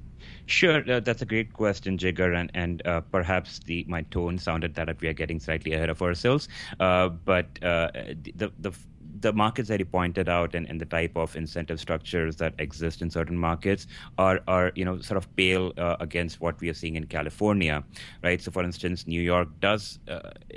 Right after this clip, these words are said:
is moving forward, and, and storage is gonna be an important piece with Rev initiative. All the, all we are seeing right now are some demonstration projects in New York.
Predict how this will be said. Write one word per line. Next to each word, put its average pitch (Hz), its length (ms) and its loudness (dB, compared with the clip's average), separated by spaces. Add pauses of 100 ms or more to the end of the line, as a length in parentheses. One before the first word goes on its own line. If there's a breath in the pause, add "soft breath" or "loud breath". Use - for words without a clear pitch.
is 110 240 -4
moving 104 300 2
forward, 98 580 2
and, 87 120 -6
and 87 140 -4
storage 90 460 0
is 85 160 -2
gonna 95 180 0
be 95 80 0
an 95 80 2
important 90 420 2
piece 92 220 -2
with 85 160 -4
Rev 87 160 4
initiative. 90 540 0
All 82 180 0
the, 80 160 -4
all 85 200 0
we 85 120 0
are 85 40 -2
seeing 85 280 0
right 85 240 0
now 82 160 -2
are 80 160 -2
some 82 180 -6
demonstration 85 540 -2
projects 107 500 2
in 107 140 0
New 107 120 4
York. 107 280 4